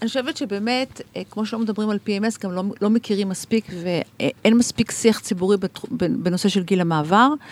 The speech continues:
אה, ואני באמת, אה, אה, גם חברה במועצה הלאומית לבריאות האישה, וגם בוועדה ל-, לגיל המעבר, זאת אומרת, אני ג-, גם לוקחת חלק פעיל ברמה הציבורית, בואי נגיד ככה, כן לעודד את הנושא הזה ולהעלות אותו ל-,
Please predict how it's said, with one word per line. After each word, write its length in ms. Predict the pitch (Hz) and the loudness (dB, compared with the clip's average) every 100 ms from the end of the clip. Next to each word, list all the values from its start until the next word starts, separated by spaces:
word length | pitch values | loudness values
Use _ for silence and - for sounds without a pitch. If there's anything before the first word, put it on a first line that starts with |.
| - - - - - - | -16 -16 -16 -18 -10 4
אה, 60 | 196 190 185 185 180 180 185 175 | 6 8 6 6 6 4 4 4
ואני 240 | 180 185 | 4 6
באמת, 460 | 202 220 220 226 - | 8 8 8 6 6
אה, 60 | 226 | 6
אה, 1080 | 202 190 180 - 180 170 165 62 - - - - | 6 4 2 0 0 0 0 -2 -4 -6 -6 0
גם 160 | 185 208 | 2 4
חברה 360 | - 202 196 | 6 6 8
במועצה 480 | 196 190 180 170 196 | 8 6 4 4 2
הלאומית 440 | 175 170 175 190 190 | 2 2 2 0 0
לבריאות 320 | 170 185 190 | 2 2 4
האישה, 500 | 165 - 254 233 233 | 2 6 8 10 8
וגם 540 | 196 185 170 165 190 190 | 6 0 -4 0 2 4
בוועדה 460 | 196 180 170 180 | 4 4 2 2
ל-, 80 | 175 170 - | 2 0 0
לגיל 420 | 170 165 160 175 | -2 -2 -2 0
המעבר, 540 | 170 165 160 190 233 220 | 2 2 2 4 4 4
זאת 100 | 196 | 0
אומרת, 180 | 180 | -2
אני 240 | - 175 - 202 | -2 -2 -4 -6
ג-, 220 | 185 170 | -4 0
גם 160 | 202 196 | 2 2
לוקחת 400 | 208 214 220 - | 0 -2 -4 -6
חלק 320 | - 202 - | 0 0 0
פעיל 360 | - - 214 208 - - - - | 0 4 4 4 0 -12 -10 0
ברמה 680 | 185 180 196 202 190 180 - 175 | 2 4 6 6 6 4 2 0
הציבורית, 580 | - 170 170 208 254 | 0 2 6 8 6
בואי 140 | - 175 | 4 0
נגיד 200 | 170 175 | 0 0
ככה, 340 | - 170 175 175 - - - | 2 2 0 -4 -8 -18 6
כן 180 | 254 247 | 10 12
לעודד 380 | 233 196 196 | 12 10 8
את 160 | 196 - | 6 2
הנושא 340 | 175 170 - | 2 2 4
הזה 220 | 226 208 185 | 6 6 4
ולהעלות 420 | 180 175 170 175 | 2 2 2 2
אותו 240 | 196 - | 2 4
ל-, 40 | 175 | 4